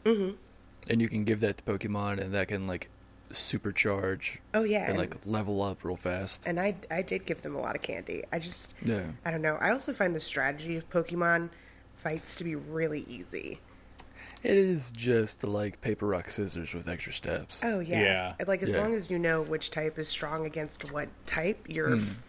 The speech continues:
Speaker 1: you're fine, <laughs> you know?
Speaker 2: Oh, yeah.
Speaker 1: Um, you can beat pretty much any.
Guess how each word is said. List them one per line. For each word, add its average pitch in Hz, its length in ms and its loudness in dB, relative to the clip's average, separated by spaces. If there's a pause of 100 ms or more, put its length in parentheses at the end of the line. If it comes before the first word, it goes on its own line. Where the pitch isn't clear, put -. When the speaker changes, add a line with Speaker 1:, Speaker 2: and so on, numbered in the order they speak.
Speaker 1:
you're 165 140 4
fine, - 580 0
<laughs> - 80 0
you 202 140 6
know? 180 160 2 (120)
Speaker 2:
Oh, 107 120 4
yeah. 90 180 2 (380)
Speaker 1:
Um, 156 420 4 (100)
you 180 120 0
can 165 180 -4
beat 160 300 -2
pretty 165 180 2
much 151 400 0
any. 147 480 -2